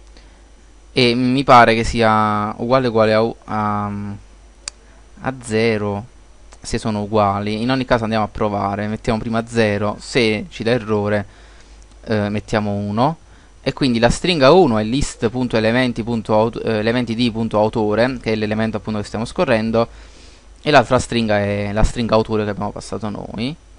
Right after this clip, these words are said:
uguale uguale a zero, quindi così. Allora dobbiamo avere un indice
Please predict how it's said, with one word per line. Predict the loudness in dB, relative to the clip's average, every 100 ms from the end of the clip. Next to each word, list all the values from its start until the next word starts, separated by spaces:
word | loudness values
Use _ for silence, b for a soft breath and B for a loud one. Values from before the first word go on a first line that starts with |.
| b b b -10
uguale | 0 2 4 2
uguale | 2 0
a | -2 -2
zero, | 2 2 0 -2 -4
quindi | -4 -4 -4 -8 -12 -20 -20 -20 -20 _ _ _ -20 -20 -20 -20 -20 -12
così. | -8 -4 -4 -4 -12 -14 -2
Allora | 2 2 2 2 0 -2 -4 -16 -20 b b b -16
dobbiamo | -4 2 2
avere | 4 2
un | 2 0
indice | 0 -2 -4 -6